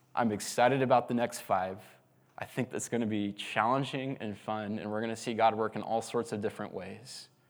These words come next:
I love that all of you are a part of this, even though we're not super polished, even though we don't got all the programs figured out. We're building this together. We're co-founders of this expression of the body of Christ here in North Phoenix,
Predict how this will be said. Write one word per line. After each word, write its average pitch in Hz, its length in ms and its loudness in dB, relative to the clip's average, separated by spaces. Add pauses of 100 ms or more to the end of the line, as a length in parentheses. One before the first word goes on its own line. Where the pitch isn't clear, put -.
(480)
I 117 100 6
love 120 280 8
that 127 120 10
all 123 180 8
of 117 100 2
you 123 140 2
are 117 80 6
a 101 40 2
part 120 280 4
of 131 100 0
this, - 420 -8 (420)
even 127 260 4
though 127 100 10
we're 123 100 8
not 120 200 4
super 120 240 -4
polished, 131 560 2
even 127 220 2
though 123 100 6
we 120 100 2
don't 120 140 2
got 120 160 0
all 113 120 2
the 113 80 -2
programs 113 440 0
figured 110 320 -4
out. 98 200 -4
We're 110 100 -4
building 117 400 0
this 117 180 -4
together. 101 500 -6 (460)
We're 120 120 0
co-founders 123 680 2
of 113 100 2
this 107 220 -4
expression - 540 0
of 113 60 -2
the 110 60 0
body 107 240 6
of 104 120 -4
Christ 98 340 -4
here 104 120 -8
in 104 80 -6
North 98 260 -8
Phoenix, 101 480 -14